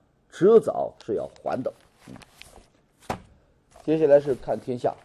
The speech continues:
文章标题，静观震后这一年。反腐风暴在山西官场引发了一场地震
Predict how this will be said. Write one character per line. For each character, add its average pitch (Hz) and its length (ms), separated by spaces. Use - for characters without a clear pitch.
文 120 120
章 127 140
标 139 180
题， 139 320
静 220 240
观 190 260
震 160 340
后 147 420
这 131 300
一 123 160
年。 92 420
反 151 320
腐 113 160
风 143 260
暴 127 320
在 107 300
山 240 320
西 135 160
官 127 240
场 87 380
引 110 260
发 113 160
了 117 140
一 110 80
场 90 240
地 98 160
震 120 160